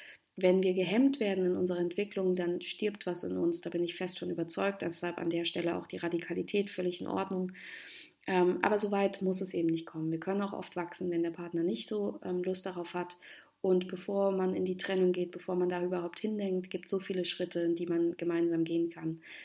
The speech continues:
Das ist die Paarberatung, die auch, ähm, wieder dafür sorgt, dass man sich annähert. Das ist vielleicht immer wieder ins Gespräch zu gehen.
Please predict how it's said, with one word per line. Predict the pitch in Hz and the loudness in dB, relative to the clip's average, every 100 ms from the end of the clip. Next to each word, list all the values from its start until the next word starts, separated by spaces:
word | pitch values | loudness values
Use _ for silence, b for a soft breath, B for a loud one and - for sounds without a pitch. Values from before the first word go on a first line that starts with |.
| B - | B -8
Das | 185 | -4
ist | 185 | -2
die | 190 | -2
Paarberatung, | - 185 180 175 170 170 170 170 | 0 2 2 0 0 0 4 4
die | 180 | 4
auch, | - 196 185 - | 2 0 0 -6
ähm, | 185 180 180 180 | 0 0 0 -2
wieder | 185 185 180 | 0 2 2
dafür | 185 185 180 | 0 -2 0
sorgt, | 180 180 185 | 2 0 -2
dass | 175 | -4
man | 180 | -2
sich | 175 170 175 | -2 -4 0
annähert. | 175 175 170 165 - B B - | 2 2 2 -2 -6 B B -10
Das | 185 | -4
ist | 180 - | -2 0
vielleicht | 185 175 170 170 - b b b b | 0 2 2 0 -4 b b b b
immer | 226 208 | 2 4
wieder | 196 190 | 2 2
ins | 180 | 0
Gespräch | 185 175 - 175 175 | -2 -4 0 0 0
zu | 185 | -4
gehen. | 185 175 175 175 | -2 2 2 0